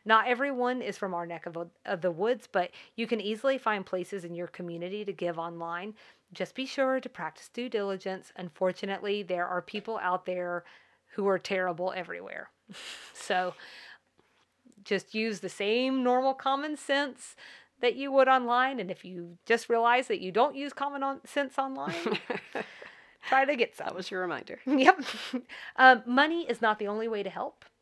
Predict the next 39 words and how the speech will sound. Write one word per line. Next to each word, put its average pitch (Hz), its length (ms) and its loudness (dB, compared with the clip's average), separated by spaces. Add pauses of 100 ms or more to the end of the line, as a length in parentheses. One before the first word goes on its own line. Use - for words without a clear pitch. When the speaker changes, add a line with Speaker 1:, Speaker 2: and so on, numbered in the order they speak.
Speaker 1:
You 202 160 -4
can 196 160 -4
donate 170 440 -4
food, 233 280 -6 (180)
goods, 214 320 -2
and 190 120 -8
other 185 260 -4
requested 185 500 -4
items 220 440 -8
to - 260 -12
organizations 180 720 -8
who 175 100 -16
serve 180 240 -12
the - 80 -18
homeless, 220 460 -8 (680)
or 214 160 2
donate 196 460 -2
your 196 100 -6
time. - 380 -10 (380)
Contact 190 400 0
community-based 175 680 -6
organizations 170 800 -10
where 160 120 -20
you 175 180 -10
live, 302 240 -2 (180)
churches, 277 420 -6
and 208 120 -8
other 185 180 0
places 180 420 -6
of 165 140 -10
worship 180 340 -6
for 180 140 -6
volunteer 170 560 -10
opportunities. - 800 -12 (500)
This 320 180 0
episode 262 340 0
of 202 100 -2
Designing 170 380 -8
Women 170 360 -16